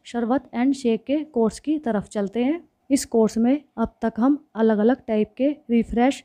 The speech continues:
शरबत and शेक की रेसिपियाँ आपके पास लेकर आ चुके हैं। आज हम आपके लिए लेकर आए हैं टेस्टी टेस्टी रिफ्रेश आम पन्ना की रेसिपी।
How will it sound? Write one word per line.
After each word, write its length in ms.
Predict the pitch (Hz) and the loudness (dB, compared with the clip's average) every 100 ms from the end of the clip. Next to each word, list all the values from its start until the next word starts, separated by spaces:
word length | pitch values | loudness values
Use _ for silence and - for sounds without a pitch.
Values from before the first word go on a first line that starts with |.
| _ | _
शरबत 480 | 240 226 233 277 - | -4 -2 0 -2 -4
and 180 | 233 269 | -2 -2
शेक 340 | - 220 208 - | 0 0 0 -2
की 120 | 262 | 0
रेसिपियाँ 520 | 220 196 226 247 285 262 | 0 0 -2 -2 -2 -6
आपके 320 | 220 208 - 214 | -10 -8 -6 -4
पास 260 | 240 277 _ - | -4 -4 _ -6
लेकर 300 | 214 277 277 | -2 -2 -2
आ 160 | 202 196 | -2 -2
चुके 320 | 202 226 233 | -2 0 2
हैं। 160 | 302 - _ _ | 2 -4 _ _
आज 240 | 214 226 226 | -2 0 2
हम 180 | 269 294 | 0 0
आपके 280 | 233 - 226 | -6 -4 -2
लिए 180 | 214 254 | 2 2
लेकर 320 | 240 226 214 | 4 2 0
आए 140 | 208 214 | 0 0
हैं 220 | 247 285 - | 0 -2 -2
टेस्टी 220 | 226 214 | -4 -2
टेस्टी 340 | - 214 - 277 262 | -2 -2 0 -2 -2
रिफ्रेश 500 | 214 220 226 240 269 - | 0 0 2 0 0 -4
आम 200 | 226 220 | -2 -2
पन्ना 320 | 214 208 202 202 | 0 0 0 0
की 180 | 277 | 0
रेसिपी। 420 | 226 196 214 254 | 2 2 0 -2